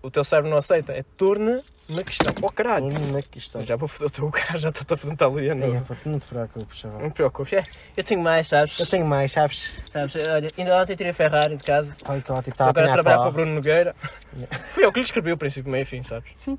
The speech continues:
Speaker 1: É que no fundo aquilo é todo uma treta.
Speaker 2: Isso e o, hum, para o Rui Sinal de Cores também. O início. O início
Speaker 1: Sim.
Speaker 2: foi ele. Opa, e aí ele lá teve umas ideias, viu umas garrafitas, lá teve umas ideias.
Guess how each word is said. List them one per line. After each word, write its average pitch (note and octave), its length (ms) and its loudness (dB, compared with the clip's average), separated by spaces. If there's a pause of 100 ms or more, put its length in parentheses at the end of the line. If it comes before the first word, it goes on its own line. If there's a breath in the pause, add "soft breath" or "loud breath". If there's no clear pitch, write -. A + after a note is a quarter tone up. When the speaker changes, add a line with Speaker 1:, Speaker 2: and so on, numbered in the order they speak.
Speaker 1:
É C3+ 80 -8
que - 100 -10
no C#3 80 -2
fundo D3+ 200 -4
aquilo D3+ 180 -2
é - 20 -2
todo D3 140 -8
uma D#3 120 -8
treta. B2 260 -8
Speaker 2:
Isso D3+ 340 -6
e F#3+ 280 -6
o, F#3+ 300 -2
hum, F3+ 560 -4 (280)
para - 80 -2
o D#3 40 -6
Rui E3 100 -6
Sinal E3 200 -6
de D3 60 -10
Cores F3+ 200 -4
também. D#3 180 -8 (200)
O D#3+ 80 -2
início. D#3+ 340 -2 (200)
O F3+ 100 0
início A3+ 280 2
Speaker 1:
Sim. - 60 -4
Speaker 2:
foi D#3+ 140 0
ele. A#2 200 0
Opa, B2+ 280 -2
e B2+ 100 -2
aí C3+ 140 2
ele C3+ 60 0
lá C#3 120 4
teve C#3+ 200 0
umas C#3 160 0
ideias, D3 340 2
viu C3+ 100 0
umas C#3 160 0
garrafitas, C#3 560 -2
lá C#3+ 100 2
teve C#3 160 -6
umas C#3+ 140 -2
ideias. A2+ 340 -2